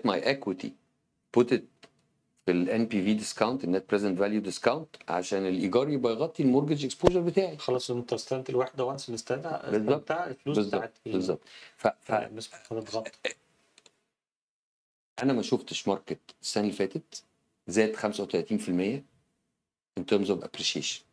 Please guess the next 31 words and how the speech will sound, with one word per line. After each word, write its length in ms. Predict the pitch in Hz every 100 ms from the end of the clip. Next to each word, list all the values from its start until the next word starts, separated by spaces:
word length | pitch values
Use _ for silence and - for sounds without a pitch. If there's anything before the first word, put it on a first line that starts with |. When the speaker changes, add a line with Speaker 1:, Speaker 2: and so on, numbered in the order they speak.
| - _ _ _ _ _ _ 135
Speaker 1:
آه، 380 | 147 104 82 -
هي 240 | 107 107
فيها 200 | - 127
زيادة 420 | 110 107 110 104 -
أسعار 480 | - 87 98 101
ونتيجة 500 | 95 87 82 107 107
تعويم، 320 | - 90 117 104
بس 260 | 92 -
في 180 | - 139
بيع 160 | 156 180
حصل. 340 | - 190 107 - _
يعني 260 | 92 87 90
النهاردة 360 | 92 120 151
عايز 160 | 131 139
أديك 260 | 123 139 120
مثال، 440 | - 110 107 107 - _ _ _ _ _ _ _ _
طلعت 300 | 143 147 139 -
مصطفى. 360 | - - - -
Speaker 2:
مم. 280 | _ 120
Speaker 1:
طلعت 200 | 147 151
مصطفى 500 | 104 - 139 139 147 - _ _ -
is 100 | 104
the 180 | 98 101
number 260 | 120 156 123
one 320 | 107 127 127
developer 300 | 98 120 123 -
في 140 | -
مصر 520 | 113 139 - - - _ _ _ _ _ _
بالأرقام 760 | 90 98 - 92 - 143 170 160
وبعدد 380 | 104 113 113 90
الوحدات. 400 | - - -